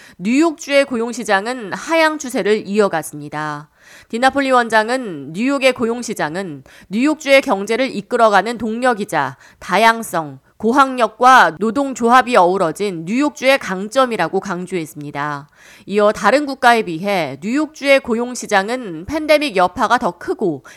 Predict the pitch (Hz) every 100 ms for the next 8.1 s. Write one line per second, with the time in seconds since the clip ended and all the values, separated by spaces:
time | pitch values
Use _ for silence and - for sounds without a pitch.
0 | _ - 233 254 269 262 180 240 208 185
1 | 170 - 151 147 175 196 185 190 170 -
2 | 147 147 143 147 143 _ _ _ - -
3 | 294 285 214 220 294 277 277 262 262 262
4 | 262 302 285 247 170 190 165 147 - 220
5 | - 262 240 220 220 - 285 285 247 240
6 | 220 214 214 208 202 233 240 - - -
7 | 190 240 262 226 226 196 - 147 175 160
8 | 147